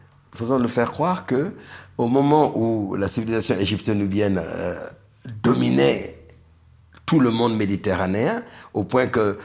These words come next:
le successeur grec Alexandre, quand il va créer une capitale, il va venir la créer à Alexandrie, et non pas à Athènes. Euh, on nous dit que nous, nous étions des sauvages qui vivions dans les arbres, quoi, avec des peaux d'animaux pour, comme cache-sexe.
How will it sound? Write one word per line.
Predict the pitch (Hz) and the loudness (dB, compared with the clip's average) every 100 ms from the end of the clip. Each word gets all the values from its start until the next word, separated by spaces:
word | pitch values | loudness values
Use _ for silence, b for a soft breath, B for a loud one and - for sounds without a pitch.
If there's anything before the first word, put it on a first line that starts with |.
| B | B
le | - 98 | -6 -4
successeur | - 110 120 117 120 | -4 -2 -2 2 2
grec | 98 117 101 | 4 2 2
Alexandre, | 104 104 92 123 110 98 90 | 0 0 -2 0 0 0 0
quand | 120 107 | 0 -2
il | 104 | 0
va | 104 | 0
créer | 104 110 107 110 | 0 0 0 0
une | 95 | 0
capitale, | 101 - 98 113 | -2 -2 -2 0
il | 101 | 0
va | |
venir | 104 107 | 0 0
la | 101 | -2
créer | 92 98 104 - | -2 -2 -2 2
à | 131 | 2
Alexandrie, | 127 110 87 123 147 254 311 - - B B B B - - - | 2 0 0 2 2 2 0 -2 -16 B B B B -20 -10 -2
et | 101 | 0
non | 107 107 | 2 0
pas | 92 117 107 | 2 4 4
à | 90 92 | 4 2
Athènes. | 107 - 403 349 - - _ _ b b b b b b b b _ b b - | 0 -2 -2 -4 -8 -16 _ _ b b b b b b b b _ b b -12
Euh, | - 117 110 113 101 - B B B _ _ _ _ | -4 -2 0 -2 -4 -10 B B B _ _ _ _
on | - 180 | 2 4
nous | 170 | 4
dit | 180 269 | 4 2
que | 180 | 4
nous, | 175 | 4
nous | 285 131 | 4 4
étions | 135 220 | 2 2
des | 262 120 | 2 2
sauvages | - 139 214 - | 2 4 4 4
qui | 131 | 2
vivions | 120 131 233 | 2 4 4
dans | 175 | 4
les | 185 233 | 4 4
arbres, | 339 277 123 | 4 4 0
quoi, | - 98 87 - _ | 2 0 0 -8 _
avec | 107 113 123 | 0 2 2
des | 110 | 0
peaux | 104 143 131 | 2 2 4
d'animaux | 113 120 123 160 | 4 4 4 4
pour, | 170 117 120 113 | 2 0 0 0
comme | 131 131 | 0 0
cache-sexe. | 160 - 330 269 - - | -2 -2 -4 -4 -6 -12